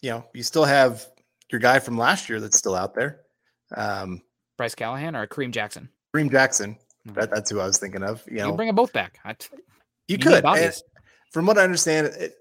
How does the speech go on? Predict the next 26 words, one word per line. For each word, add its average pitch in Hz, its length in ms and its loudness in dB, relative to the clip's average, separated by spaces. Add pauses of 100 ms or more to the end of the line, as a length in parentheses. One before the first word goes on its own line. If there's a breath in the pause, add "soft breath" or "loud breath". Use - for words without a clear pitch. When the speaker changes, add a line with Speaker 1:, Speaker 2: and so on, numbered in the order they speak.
Speaker 1:
sounds 208 340 0
like 170 140 4
a 135 40 2
little 156 260 6
bit 135 160 4
of 117 140 4
Kareem 131 220 -2
Jackson 120 400 4
is 113 460 -2
slow 127 280 0
playing 127 320 0
his 120 220 -4
market, 120 460 -4 (800)
um, 98 480 -2 (100)
because 104 240 -4
he 107 60 -4
doesn't 120 220 2
really 117 160 0
wanna 113 200 -2
do 113 220 -4
a - 20 0
lot 107 160 2
of 104 60 -2
the 104 80 -8
off-season 107 560 -2
work, 104 360 -6